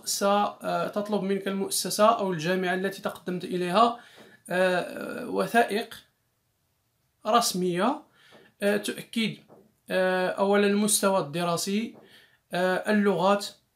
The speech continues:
لابد من، يعني، آه، المستوى في، آه، اللغات.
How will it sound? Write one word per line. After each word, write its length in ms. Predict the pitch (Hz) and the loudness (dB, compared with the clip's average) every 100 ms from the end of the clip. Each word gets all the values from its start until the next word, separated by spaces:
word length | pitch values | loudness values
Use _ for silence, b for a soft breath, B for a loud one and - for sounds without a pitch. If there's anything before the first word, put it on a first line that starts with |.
| _ _ _ _ - | _ _ _ _ -10
لابد 380 | 180 175 147 180 | -8 -6 -6 -4
من، 420 | 185 185 180 - | -2 -2 -4 -6
يعني، 520 | 156 156 180 185 180 175 | -6 -4 -2 -2 -4 -6
آه، 240 | 170 160 | -4 -4
المستوى 480 | 170 180 - 180 180 | -4 -6 -2 0 -2
في، 440 | 180 180 175 - | -2 -6 -6 -4
آه، 260 | 160 160 - | -4 -4 -4
اللغات. 540 | 156 160 156 208 208 | -4 -2 2 2 0